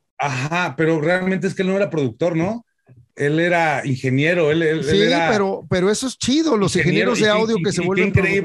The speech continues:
Speaker 2: productores.
Speaker 1: y qué increíble que, que al final les da uno de los discos más, más famosos de, de su carrera, ¿no? O sea, realmente, eh,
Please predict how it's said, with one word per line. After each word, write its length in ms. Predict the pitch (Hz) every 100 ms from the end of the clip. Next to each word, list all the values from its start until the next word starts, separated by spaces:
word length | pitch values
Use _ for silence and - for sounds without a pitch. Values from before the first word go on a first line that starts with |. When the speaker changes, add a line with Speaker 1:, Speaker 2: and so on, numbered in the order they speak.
| 196
Speaker 2:
productores. 260 | 196 156
Speaker 1:
y 80 | 165
qué 140 | 180 180
increíble 500 | 185 180 185 190 185
que, 320 | 147 135 -
que 120 | -
al 80 | 131
final 500 | 127 139 147 165 185 _ _ _ _ _ _ _ _ _ _ _ _ -
les 260 | 123 123
da 120 | 123 156
uno 200 | 170 165
de 60 |
los 160 | 131 120
discos 300 | 147 - 147
más, 320 | 147 147 120
más 300 | 135 139 143
famosos 640 | 156 135 135 143 143 123
de, 380 | 110 113 104 107
de 220 | 98 104 101
su 160 | -
carrera, 520 | - 101 113 160 123
¿no? 200 | 107 123
O 20 | 143
sea, 140 | 143
realmente, 500 | 139 147 156 143
eh, 80 | 165